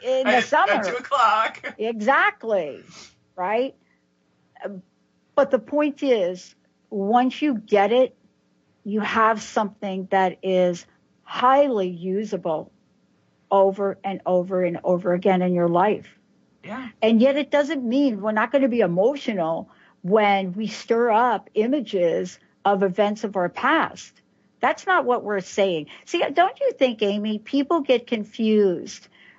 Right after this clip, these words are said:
Speaker 1: between feelings and emotions and, and what we do with them?
Speaker 2: Oh,
Speaker 1: I don't
Speaker 2: yes.
Speaker 1: think anybody is ever saying not to have a feeling.
Speaker 2: No, no,
Speaker 1: Uh,
Speaker 2: no.
Speaker 1: no, no, no. That's not what we're saying.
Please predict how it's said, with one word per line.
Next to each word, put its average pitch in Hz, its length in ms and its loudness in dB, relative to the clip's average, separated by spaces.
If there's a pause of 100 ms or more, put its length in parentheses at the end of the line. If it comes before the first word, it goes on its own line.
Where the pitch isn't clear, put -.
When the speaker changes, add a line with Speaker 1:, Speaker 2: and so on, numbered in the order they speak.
(160)
Speaker 1:
between 190 920 0 (140)
feelings 254 840 2
and 202 200 -4
emotions 185 880 -2 (480)
and, 208 500 0 (180)
and 196 240 2
what 233 240 2
we 240 140 0
do 185 280 -2
with 185 260 -2
them? - 280 -10 (440)
Speaker 2:
Oh, 208 80 0
Speaker 1:
I 254 100 2
don't 277 100 2
Speaker 2:
yes. 262 100 -8
Speaker 1:
think 247 140 -4 (120)
anybody 226 540 0
is 175 140 -4
ever 180 240 -4
saying 160 800 -4 (240)
not 202 300 -2
to 202 60 -6
have 180 260 -2
a 156 60 -4
feeling. 165 600 -6 (320)
Speaker 2:
No, 214 380 2
no, 170 140 -4
Speaker 1:
Uh, 165 500 2
Speaker 2:
no. 165 80 -8
Speaker 1:
no, 160 360 -4 (280)
no, 160 420 -2 (720)
no. 165 380 2 (420)
That's 185 220 0
not 190 200 2
what 165 180 0
we're 165 160 -6
saying. 151 440 -2